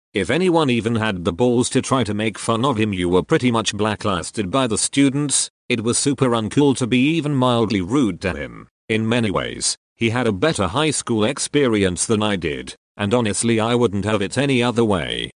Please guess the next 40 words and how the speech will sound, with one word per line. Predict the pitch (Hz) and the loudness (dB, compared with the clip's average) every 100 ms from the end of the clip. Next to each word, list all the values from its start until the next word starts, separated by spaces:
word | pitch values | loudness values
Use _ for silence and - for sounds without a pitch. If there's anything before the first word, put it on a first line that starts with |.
| _ | _
I | 107 | 0
was | 110 110 | 2 2
super | - 139 98 | 0 0 0
happy | 87 98 98 82 | -2 -2 -2 -4
to | 98 | -4
see | - 120 | 0 0
him | 95 92 | 0 -4
flourish | 82 101 87 80 - | -4 0 0 0 -2
the | 101 | 0
way | 101 123 110 | 2 2 2
he | 107 | 0
did. | 80 62 - - - - - - - - | -2 -8 -14 -18 -18 -16 -16 -16 -18 -12
High | - 180 165 | -2 0 0
school | - - 113 101 | -2 -2 -2 0
teacher | 95 78 - 92 | -2 0 -2 0
here. | 117 80 62 58 - _ | 0 -2 -6 -14 -18 _
The | 101 113 | -2 0
most | 113 95 | 0 0
admirable | 107 95 98 101 87 87 | -2 -2 -2 0 0 -2
quality | - 123 101 107 87 | 0 0 0 0 0
of | 78 | 0
the | 92 | 0
rising | 117 113 98 95 | 0 0 -2 -2
generation | 110 120 101 101 92 110 | 0 2 2 2 0 0
is | 98 80 | 0 2
their | 90 | 0
ability | 85 78 104 92 92 | 0 0 0 -2 -2
to | 104 | -2
take | - 110 | 0 0
anything, | 104 110 101 69 57 53 - _ | 0 -2 -2 -6 -10 -18 -20 _
and | 101 104 | -4 0
I | 110 | 2
mean | 113 110 | 2 2
anything, | 104 110 - 67 55 53 _ _ | 0 -2 -4 -8 -10 -18 _ _
and | 95 92 | -6 -2
turn | 123 113 | 0 0
it | 104 | 0
into | 117 101 101 | -2 0 0
a | |
meme. | 104 98 67 62 60 | 0 -4 -6 -12 -18